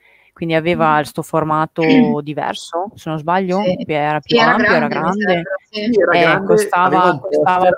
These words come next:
Speaker 3: aveva un
Speaker 1: più.
Speaker 3: poster al suo interno.
Speaker 1: Ah, ecco, e aveva appunto un capitolo per, per ogni manga, quindi c'era, c'era Kenshin, c'era Yu Yu Hakusho,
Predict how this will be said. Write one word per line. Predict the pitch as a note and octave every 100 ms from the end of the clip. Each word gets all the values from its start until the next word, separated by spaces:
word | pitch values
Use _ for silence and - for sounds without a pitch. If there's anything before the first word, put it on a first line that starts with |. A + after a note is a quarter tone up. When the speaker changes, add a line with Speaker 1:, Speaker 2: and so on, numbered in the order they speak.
| D#3
Speaker 3:
aveva | D3
un | D3+
Speaker 1:
più. | E3+ G3+
Speaker 3:
poster | A#3 B3+ D3+ D3+ D#3
al | D3
suo | - D3+
interno. | B2 C3+ C3 E3
Speaker 1:
Ah, | D#3+
ecco, | D#3+ - E3+ F3 -
e | G3+
aveva | G#3 G3 G3+ B3+ A#3 F#3+
appunto | F3 F#3 F#3 F#3
un |
capitolo | F3+ E3+ F3+ F#3+ F3+ E3+ D#3+ D#3+ D3+ D3+
per, | - D#3+ D#3 D#3 D#3 D3
per | D#3+
ogni | E3 F#3
manga, | E3 F3+ G3+
quindi | E3+ E3+ E3 D#3+
c'era, | - D#3 D3+ C#3+ C#3 C3+ C3+
c'era | - D3
Kenshin, | - F3+ F3+ - F#3 F3+
c'era | E3 D#3
Yu | D#3 D#3
Yu | D#3+
Hakusho, | D#3+ - F#3 - F#3+ F#3 F#3